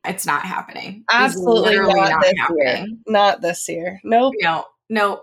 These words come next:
Speaker 1: And it's f-, honestly, like, in previous years, I would be so irritated by that because I think in previous years when we've let it happen, it's just 'cause, like, we didn't plan accordingly.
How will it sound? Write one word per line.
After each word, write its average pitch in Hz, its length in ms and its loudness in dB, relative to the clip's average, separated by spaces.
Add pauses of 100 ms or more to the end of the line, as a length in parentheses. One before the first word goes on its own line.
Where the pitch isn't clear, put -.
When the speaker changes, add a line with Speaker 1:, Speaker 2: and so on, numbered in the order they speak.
Speaker 1:
And 302 140 2
it's 403 200 -2
f-, 262 120 2
honestly, 320 520 0
like, 214 280 0 (420)
in 226 220 0
previous 226 460 -2
years, 262 240 -4
I - 140 -4
would 208 160 -2
be 208 120 -8
so 202 760 -2 (160)
irritated 214 720 -6
by 262 200 -2
that 269 460 0
because 202 640 -2 (720)
I 220 140 -2
think 220 180 -4
in 208 100 -4
previous 202 380 -4
years 202 240 -6
when 185 160 -6
we've 175 160 -10
let 175 160 -4
it 175 60 -8
happen, 175 480 -6
it's - 180 -8
just - 220 -8
'cause, 165 160 -12
like, 170 180 -12
we 170 100 -10
didn't 160 300 -12
plan 170 600 -6
accordingly. 294 920 -8